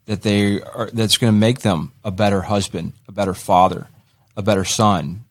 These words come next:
or daughter or wife, um, friend.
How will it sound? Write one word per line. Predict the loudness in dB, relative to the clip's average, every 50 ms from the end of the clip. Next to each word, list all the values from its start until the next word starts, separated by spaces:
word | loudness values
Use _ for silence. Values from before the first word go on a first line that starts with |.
| _ -12
or | -12 -10
daughter | -6 -2 2 4 4 4 4 2 -2 -8 -14 -18 _ _ _ _ _ _ _ _ -12
or | -12 -10
wife, | -8 -4 0 0 0 0 -2 -4 -8 -14 -18 -20 _ _ _ _ _ _ _ _ _ -6
um, | -2 -2 0 2 2 0 0 0 -2 -6
friend. | -8 -14 -16 -6 0 2 2 2 2 0 -2 -6 -10